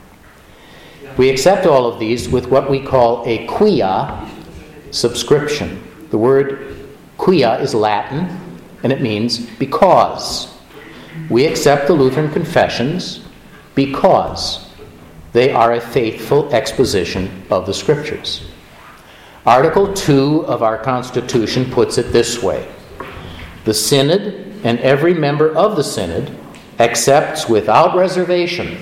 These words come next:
all the symbolical books of the Evangelical Lutheran Church as a true and unadulterated statement and exposition of the Word of God." The E L C A accepts the Lutheran Confessions with a quatenus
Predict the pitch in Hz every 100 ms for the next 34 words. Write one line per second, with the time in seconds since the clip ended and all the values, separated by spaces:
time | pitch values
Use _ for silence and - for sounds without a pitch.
0 | - - - - - - 123 131 160 185
1 | 147 135 120 117 127 151 190 147 127 -
2 | - 127 135 139 156 160 139 120 120 110
3 | 110 139 180 185 180 117 101 - 117 101
4 | 98 - - 131 139 160 208 - - -
5 | - - 110 107 - 151 196 190 147 147
6 | 147 131 123 120 - - 131 - 143 143
7 | 120 117 117 117 - 127 110 92 110 -
8 | 104 - 90 87 82 80 69 55 - -
9 | - - - - 190 - - - - -
10 | - - - - - - - 175 185 180
11 | - 151 123 123 143 180 - - 147 139
12 | 139 127 120 123 131 127 131 127 117 110
13 | - 113 - 107 110 107 - 135 - -
14 | 220 220 123 - - -